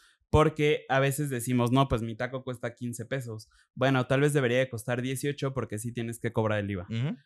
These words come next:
Speaker 1: Entonces, eh, o sea, asesórense siempre. Con el iva no hay nada que se pueda hacer. Nosotros solo somos como el medio para que el sat se lo pueda cobrar a todas las demás personas. Entonces, desde que nosotros lo recibimos, ya se lo debemos al sat.
Speaker 2: Ujú.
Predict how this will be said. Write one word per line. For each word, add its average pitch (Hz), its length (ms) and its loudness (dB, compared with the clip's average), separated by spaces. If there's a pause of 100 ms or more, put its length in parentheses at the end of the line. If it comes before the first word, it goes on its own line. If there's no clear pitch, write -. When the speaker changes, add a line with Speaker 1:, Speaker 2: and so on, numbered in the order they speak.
(120)
Speaker 1:
Entonces, 131 880 -2
eh, 113 560 0 (220)
o 120 140 2
sea, 120 300 -4 (220)
asesórense 131 720 -2
siempre. 143 520 2 (320)
Con 139 180 2
el 139 120 0
iva 147 200 6
no 143 160 8
hay 147 100 10
nada 143 240 8
que 123 140 -2
se 113 100 -4
pueda 120 200 2
hacer. 131 220 2
Nosotros 135 520 2
solo 131 180 6
somos 127 320 2
como 107 400 -2
el 123 220 -2
medio 147 480 -2 (320)
para 123 260 4
que 120 60 -2
el 120 100 -4
sat 127 160 -4
se 139 120 -2
lo 117 120 -2
pueda 117 220 -2
cobrar 107 300 -4
a 110 120 -6
todas 113 160 -4
las 104 140 -6
demás 98 260 -10
personas. 104 500 -6
Entonces, 123 480 -6
desde 120 140 -2
que 127 140 -2
nosotros 143 400 -4
lo 151 100 0
recibimos, 120 540 -4
ya 123 120 0
se 120 120 -4
lo 117 100 2
debemos 101 400 0
al 98 140 -10
sat. - 160 -10 (100)
Speaker 2:
Ujú. 151 300 6